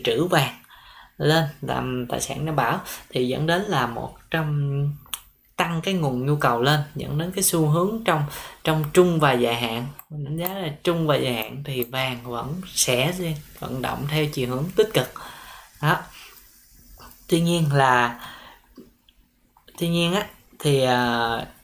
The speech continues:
trong ngắn hạn khi mà vàng được neo vào giá đồng đô thì, à, khi mà đô, đồng đô tăng lên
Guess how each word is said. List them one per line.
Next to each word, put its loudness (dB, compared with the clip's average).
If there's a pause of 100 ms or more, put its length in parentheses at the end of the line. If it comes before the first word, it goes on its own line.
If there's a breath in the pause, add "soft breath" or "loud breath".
(960 loud breath)
trong 0
ngắn -6
hạn -4
khi 8
mà 4
vàng 0
được 2
neo 2
vào -2
giá 0
đồng -2
đô 6 (540 loud breath)
thì, 4
à, 2 (920)
khi -6
mà -4
đô, 2 (100)
đồng 2
đô 6
tăng 2
lên 6